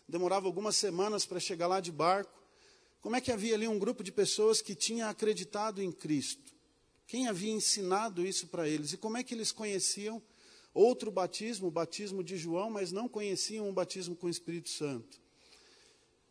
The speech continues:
Falando um pouco de história, esse Apolo que a gente leu aqui no começo, ele era grego também, mas ele era filho de mãe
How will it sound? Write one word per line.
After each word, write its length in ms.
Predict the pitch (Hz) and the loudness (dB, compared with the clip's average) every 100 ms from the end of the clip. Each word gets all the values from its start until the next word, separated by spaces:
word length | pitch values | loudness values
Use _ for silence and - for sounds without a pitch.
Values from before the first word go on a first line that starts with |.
| _ | _
Falando 340 | - 175 240 233 | -2 0 2 0
um 60 | |
pouco 260 | 208 208 214 | 6 6 4
de 120 | 180 | -2
história, 520 | 170 - 202 220 180 135 - | -2 0 0 2 0 -4 -4
esse 280 | 156 202 214 | 0 2 2
Apolo 420 | 180 190 202 196 | -2 2 2 2
que 140 | 185 | 0
a 40 | 170 | -2
gente 280 | 180 175 175 | -2 -4 -2
leu 240 | 175 180 | 0 2
aqui 360 | 147 - 208 170 _ _ _ _ | 0 -4 -8 -8 _ _ _ _
no 200 | 131 160 | -6 -4
começo, 580 | 170 156 165 208 185 - | -2 -2 0 0 -4 -6
ele 240 | 151 185 190 | -6 0 4
era 220 | 190 202 | 4 2
grego 400 | 170 180 196 196 | 2 4 4 2
também, 420 | 202 185 160 156 | -4 -2 -2 -4
mas 200 | 147 156 | -8 -4
ele 160 | 165 196 | 0 0
era 160 | 202 196 | 0 -2
filho 420 | - 214 226 190 | -4 -6 -6 -6
de 200 | 147 180 | -6 -6
mãe 400 | 180 190 208 | 0 0 0